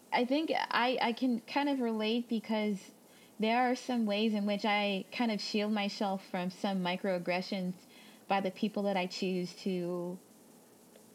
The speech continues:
be around or I choose to let into my inner circle versus people who I just deal with 'cause I have to, but really they kinda say some sexist or racist things,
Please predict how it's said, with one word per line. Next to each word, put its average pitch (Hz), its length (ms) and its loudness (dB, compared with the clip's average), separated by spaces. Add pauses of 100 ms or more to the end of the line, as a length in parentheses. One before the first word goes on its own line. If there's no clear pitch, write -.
(280)
be 190 440 0
around 208 540 0
or 214 200 0
I 185 100 2
choose 208 400 0
to 196 100 0
let 180 440 0
into 185 240 -2
my 180 200 -2
inner 180 260 -2
circle 214 580 -2 (540)
versus 196 520 0 (1500)
people 240 300 2
who 220 140 4
I 208 140 2
just 208 180 0
deal 196 220 2
with 196 100 -4
'cause 196 160 0
I 180 80 2
have 190 320 2
to, 202 220 0
but 185 140 0
really 202 280 0
they 185 280 0
kinda 185 300 -2
say 185 240 0
some 175 400 -4 (380)
sexist 190 480 -4
or 170 100 -2
racist 170 400 -4
things, 170 540 -4